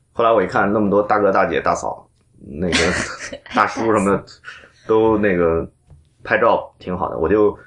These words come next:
Speaker 1: 我就开始自我想象。
Speaker 2: 哦。
Speaker 1: 一个人拎着相机。
Speaker 2: 但是他们那儿应该设备也挺多的吧？
Speaker 1: 设备非常多。那个是零二年，他们已经用上数码单反了，
Speaker 2: 哦。
Speaker 1: 非常昂贵，柯达的，
Speaker 2: 哦。
Speaker 1: 三百万像素。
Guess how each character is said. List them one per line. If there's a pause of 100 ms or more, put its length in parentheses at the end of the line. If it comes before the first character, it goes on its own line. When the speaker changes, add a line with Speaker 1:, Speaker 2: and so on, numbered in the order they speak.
(180)
Speaker 1:
我
就
开
始
自
我
想
象。 (580)
Speaker 2:
哦。
Speaker 1:
一
个
人
拎
着
相
机。
Speaker 2:
但
是
他
们
那
儿
应
该
设
备
也
挺
多
的
吧？
Speaker 1:
设
备
非
常
多。
那
个
是
零
二
年，
他
们
已
经
用
上
数
码 (480)
单
反
了，
Speaker 2:
哦。
Speaker 1:
非
常
昂
贵， (340)
柯
达
的， (240)
Speaker 2:
哦。
Speaker 1:
三
百
万
像
素。